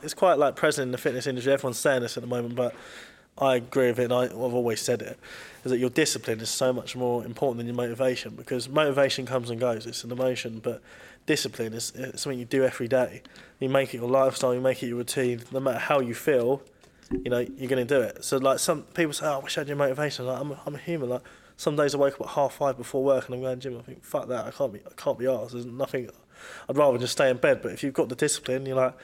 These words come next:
"Doesn't matter how you think, we're going anyway." And then you go, and then you have the session, you're like, "Oh, so glad I didn't skip that. It was such a good session." And it just goes like that and that. And once you, you know,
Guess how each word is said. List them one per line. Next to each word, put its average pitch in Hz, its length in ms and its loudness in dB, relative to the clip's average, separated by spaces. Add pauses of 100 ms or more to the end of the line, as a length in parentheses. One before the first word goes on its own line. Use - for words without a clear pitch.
(320)
"Doesn't 135 220 0
matter 135 180 2
how 127 120 0
you 120 120 -2
think, 139 380 0
we're 139 120 0
going 131 300 6
anyway." 131 480 0 (540)
And 139 60 -2
then 131 80 0
you 127 100 0
go, 123 320 4
and 131 80 -2
then 127 220 -2
you 135 100 -2
have 135 160 2
the 127 80 2
session, 135 320 -2
you're 117 100 -2
like, - 100 -4
"Oh, - 220 -12
so 123 220 -4
glad 117 160 0
I - 20 -2
didn't 113 220 -8
skip 117 220 -4
that. 233 120 -4
It - 40 -6
was 107 100 -8
such 123 180 0
a 123 60 -8
good 117 160 -4
session." 127 340 0
And 113 80 -12
it - 60 -16
just 117 160 -10
goes 131 240 -2
like - 120 -10
that 143 220 2
and 131 160 -6
that. 127 220 -2
And 131 120 -10
once 143 280 0
you, 139 80 2
you 135 80 0
know, 127 180 4